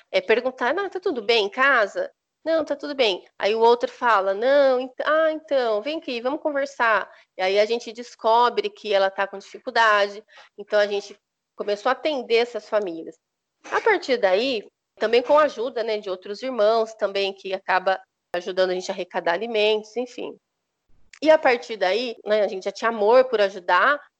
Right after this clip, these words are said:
e aí a gente falou, "Vamos focar nisso, vamos fazer crescer,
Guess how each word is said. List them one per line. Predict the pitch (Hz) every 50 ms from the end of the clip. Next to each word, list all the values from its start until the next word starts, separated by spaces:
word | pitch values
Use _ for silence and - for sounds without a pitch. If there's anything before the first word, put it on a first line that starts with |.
| _ _
e | 202 202
aí | 196 190 196 208
a | 202
gente | 208 220 214 - -
falou, | 208 185
"Vamos | 190 202 226 269 262
focar | - - 233 226 - - 202 196 190
nisso, | 185 180 190 208 226 247 247 - - - 233
vamos | 208 208 208 226 220
fazer | - 220 208 208 208
crescer, | - 196 196 190 - - - 208 202 208 220 240 254 247